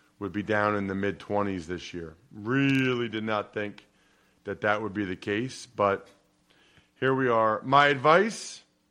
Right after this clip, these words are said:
drink some Labatt Blue Lights. Giants fans, Jet fans, I know they have it in New York and North Jersey. Drink some Labatt Blue Lights with your friends. Live life to the power of we. Always enjoy it responsibly.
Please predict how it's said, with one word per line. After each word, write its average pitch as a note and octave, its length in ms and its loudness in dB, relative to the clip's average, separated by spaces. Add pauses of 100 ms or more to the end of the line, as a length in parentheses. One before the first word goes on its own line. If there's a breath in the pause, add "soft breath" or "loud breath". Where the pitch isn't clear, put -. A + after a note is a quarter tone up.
(1600)
drink D3+ 240 2
some D#3+ 160 -6
Labatt C3 360 4
Blue A#2+ 180 -4
Lights. G2+ 540 -2 (160)
Giants B2 460 2
fans, A#2 400 -2
Jet A#2 280 -2
fans, A2+ 380 -4
I A2 100 -2
know B2 200 2
they A#2 120 0
have A2+ 240 2
it G#2 60 -6
in G#2 160 -6
New G2+ 80 -6
York G#2 480 -4 (380 soft breath)
and G#2 140 -8
North G#2+ 240 -4
Jersey. G#2+ 360 -2
Drink C#3 220 -6
some C#3+ 140 -10
Labatt A#2+ 360 0
Blue B2 160 -4
Lights A#2 280 0
with G#2 80 -14
your G#2 100 -8
friends. G#2+ 580 -6 (400 soft breath)
Live A#2 260 0
life A#2 300 2
to A2+ 80 -10
the G2+ 80 -10
power A2 480 2
of F#2+ 100 -10
we. G#2+ 300 -2
Always C3+ 440 0
enjoy B2 380 -2
it A#2+ 120 -4
responsibly. F#2+ 960 -6